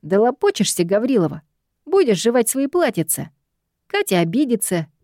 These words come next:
и вот что получишь!» Резким рывком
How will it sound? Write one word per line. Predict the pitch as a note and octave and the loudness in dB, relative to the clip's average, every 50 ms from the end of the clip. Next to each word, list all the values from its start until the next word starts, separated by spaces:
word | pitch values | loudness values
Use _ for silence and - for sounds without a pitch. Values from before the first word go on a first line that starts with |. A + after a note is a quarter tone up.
| _ | _
и | - C4+ D#4+ | -2 0 0
вот | D#4+ F4 F4+ F4 - | 2 2 2 2 0
что | - - D#3+ | -2 -6 -6
получишь!» | - - G3+ A#3 C4 A#3 D#3+ - - C#3+ - - - _ _ _ _ _ _ _ _ _ _ _ _ | -2 0 2 2 2 2 0 0 -4 -8 -10 -10 -14 _ _ _ _ _ _ _ _ _ _ _ _
Резким | - F3+ G3 F#3+ - - F#3+ F3+ | 0 0 0 0 2 0 2 2
рывком | F#3 F#3 - - _ - D4 D#4 C#4+ | 2 0 -2 -4 _ -2 -2 -2 -2